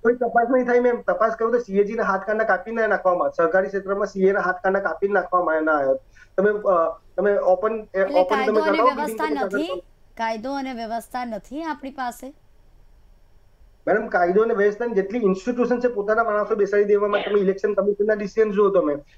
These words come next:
Speaker 1: તમે સીએજી ના reports જુઓ, તમે સેબી દેખો મેડમ, કે આટલું મોટું ભ્રષ્ટાચાર થઈ ગયો અને સામે તમારા રિપોર્ટ છે, સેબી એક inquiry નથી કરતું. તમે ઈડી ની હાલત દેખો, જે રાહુલજી કહે છે કે તમે ઇન્સ્ટિટ્યુશનમાં પોતાના માણસ મૂકશો ને જે દિવસે, આરએસએસ ને બીજેપી પોતાના માણસો મૂકી દીધા. અને એવા માણસોને મૂક્યા જેની ઉંમર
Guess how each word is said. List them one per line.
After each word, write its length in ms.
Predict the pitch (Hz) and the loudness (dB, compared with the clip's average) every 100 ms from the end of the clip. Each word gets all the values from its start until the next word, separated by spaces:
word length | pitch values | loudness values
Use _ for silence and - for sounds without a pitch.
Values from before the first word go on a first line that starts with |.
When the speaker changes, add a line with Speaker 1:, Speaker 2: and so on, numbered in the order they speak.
| _ | _
Speaker 1:
તમે 140 | 190 202 | 0 2
સીએજી 400 | 190 185 196 214 | 2 2 4 2
ના 80 | 208 | 0
reports 420 | 190 190 196 190 | -2 -2 -2 0
જુઓ, 120 | 175 | 0
તમે 200 | 165 185 | 2 0
સેબી 360 | 190 196 202 240 | 2 2 4 4
દેખો 220 | 202 190 | 2 0
મેડમ, 260 | 160 147 | -2 -4
કે 100 | 151 | -2
આટલું 320 | 165 165 208 208 | 0 0 0 2
મોટું 160 | 202 | 2
ભ્રષ્ટાચાર 420 | 180 180 202 202 | 0 0 0 2
થઈ 180 | 196 190 | 0 -2
ગયો 180 | 190 208 | 0 0
અને 120 | 208 | 0
સામે 280 | 196 165 185 | -2 0 0
તમારા 280 | 190 185 196 | 2 2 0
રિપોર્ટ 360 | 190 - 196 | -2 -4 -6
છે, 120 | 196 208 | -6 -8
સેબી 460 | - _ 196 196 | -10 _ -2 0
એક 260 | - 214 220 | 2 0 0
inquiry 320 | 202 208 208 | -4 0 2
નથી 140 | 202 196 | 0 0
કરતું. 240 | 170 165 | -4 -2
તમે 180 | 165 208 | -2 0
ઈડી 260 | 202 185 220 | 0 0 2
ની 80 | |
હાલત 220 | 196 190 190 | 2 -2 -6
દેખો, 280 | 156 156 - - - | -10 -12 -14 -20 0
જે 80 | 202 | 2
રાહુલજી 380 | 180 208 214 247 | 2 0 -2 0
કહે 200 | 220 208 | 0 0
છે 100 | 175 | -4
કે 100 | 190 | -4
તમે 160 | 208 | 0
ઇન્સ્ટિટ્યુશનમાં 540 | 190 170 220 226 233 208 | -2 -4 -10 -4 -2 0
પોતાના 300 | 202 220 240 | 2 2 4
માણસ 280 | 233 240 | 4 2
મૂકશો 280 | 240 240 247 | 0 -4 -2
ને 80 | 226 | 2
જે 140 | 185 | 2
દિવસે, 260 | 175 151 - | 2 -2 0
આરએસએસ 460 | 139 175 180 196 202 | 0 2 0 0 2
ને 200 | 202 196 - | 2 0 -4
બીજેપી 340 | 180 185 185 | 0 0 0
પોતાના 360 | 196 165 175 190 | -6 -4 0 0
માણસો 320 | 180 175 185 | 2 0 -2
મૂકી 200 | 175 - | -4 -4
દીધા. 200 | 160 151 - - - - | -2 0 -2 -6 -8 -2
અને 120 | 214 | 0
એવા 280 | 185 185 226 | 2 2 2
માણસોને 400 | 240 233 247 247 | 0 0 2 2
મૂક્યા 260 | 240 247 | 2 0
જેની 220 | 226 233 240 | 0 0 0
ઉંમર 360 | 208 226 233 | 0 0 -2